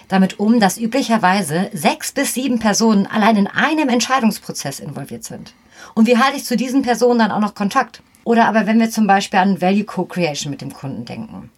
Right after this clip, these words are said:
Wie bekomme ich denn die relevanten Personen effizient zusammen? Die sind ja oftmals über verschiedene Länder oder sogar Kontinente hinweg verteilt. Das heißt, diese Fragestellung wurde natürlich schon vor Corona diskutiert, aber die Pandemie und auch die Kontaktbeschränkungen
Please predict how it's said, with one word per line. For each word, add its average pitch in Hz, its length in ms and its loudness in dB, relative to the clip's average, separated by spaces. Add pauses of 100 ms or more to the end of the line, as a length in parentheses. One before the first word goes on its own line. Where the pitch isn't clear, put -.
(220)
Wie 190 100 -2
bekomme 285 340 0
ich 302 120 -4
denn 247 140 4
die 233 60 2
relevanten 220 520 2
Personen 220 520 2
effizient 202 500 -4
zusammen? 170 440 0 (160)
Die 262 100 2
sind 254 200 2
ja 220 180 4
oftmals 185 520 0
über 185 180 0
verschiedene 196 400 2
Länder 190 400 2
oder 185 120 2
sogar 185 220 0
Kontinente 254 960 -2
hinweg 160 340 -2
verteilt. - 640 -2
Das 165 220 -4
heißt, 233 200 0
diese 180 200 -4
Fragestellung 208 760 0
wurde 208 180 0
natürlich 180 340 -2
schon 151 120 -6
vor 139 300 -10
Corona 214 400 0
diskutiert, 240 680 -2 (360)
aber 247 380 2
die 202 120 2
Pandemie 196 640 2
und 240 220 0
auch 214 100 4
die 196 120 -4
Kontaktbeschränkungen 214 1000 -2